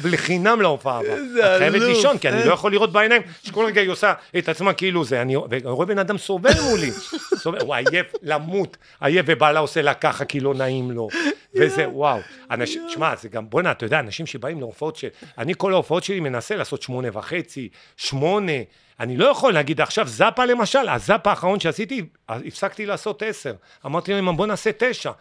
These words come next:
Speaker 1: אחי, בן אדם אכל, גמור, מית-,
Speaker 2: נכון,
Speaker 1: עשר מת-,
Speaker 2: אשכרה.
Speaker 1: אנשים,
Speaker 2: כן.
Speaker 1: אני יודע מה אני מרגיש בעשר.
Speaker 2: נכון.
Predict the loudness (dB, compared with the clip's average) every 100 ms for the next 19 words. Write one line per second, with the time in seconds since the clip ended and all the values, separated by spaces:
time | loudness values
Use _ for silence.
0 | _ _ -8 -2 0 2 4 6 6 6
1 | 4 4 -2 _ _ _ 6 6 4 0
2 | 0 0 0 0 0 0 0 2 2 0
3 | -4 -10 -12 -6 -2 2 4 4 4 4
4 | 4 6 4 4 6 6 6 2 4 4
5 | 4 0 0 2 0 0